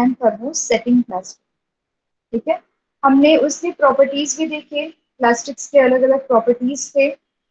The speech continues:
देखिए, जैसे कि वो करोड नहीं होता है, उसको जंग नहीं पकड़ता है, वो डिकम्पोज नहीं होता है,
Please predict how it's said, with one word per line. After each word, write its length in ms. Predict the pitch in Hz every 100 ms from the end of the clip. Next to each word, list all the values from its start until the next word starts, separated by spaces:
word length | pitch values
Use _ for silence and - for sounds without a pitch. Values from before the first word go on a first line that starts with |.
| _ _ -
देखिए, 260 | 247 262 285
जैसे 320 | 240 254 285
कि 140 | 262 277
वो 100 | 294
करोड 480 | - 254 254 262
नहीं 240 | 247 277 285
होता 280 | 269 - 262
है, 200 | 254 254
उसको 340 | 247 - 277
जंग 380 | 226 240 262 277
नहीं 160 | 269
पकड़ता 460 | 240 240 233 226 233
है, 400 | 233 233 247 _ _ _ _ _ _ _
वो 60 | 302
डिकम्पोज 800 | 339 320 311 302 254 285 320 302
नहीं 180 | 302 285
होता 320 | 285 277 269
है, 300 | 262 262